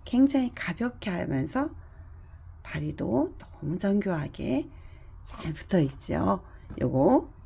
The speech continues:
국산 수제 화분입니다. 하나하나 이렇게 만들어서 붙여서 한 요런 아이들이죠. 요거 개당 만 육천 원씩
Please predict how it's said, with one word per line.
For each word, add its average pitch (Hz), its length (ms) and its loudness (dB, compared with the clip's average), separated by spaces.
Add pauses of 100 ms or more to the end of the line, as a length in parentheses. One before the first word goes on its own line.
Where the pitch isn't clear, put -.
(120)
국산 - 560 -2
수제 - 340 -2
화분입니다. 139 920 0 (360)
하나하나 254 800 2 (180)
이렇게 - 380 -12
만들어서 - 720 -2
붙여서 - 640 -4 (340)
한 233 240 0
요런 170 320 6
아이들이죠. 156 720 0 (440)
요거 247 320 4
개당 190 440 2
만 143 220 4
육천 214 400 2
원씩 131 460 -4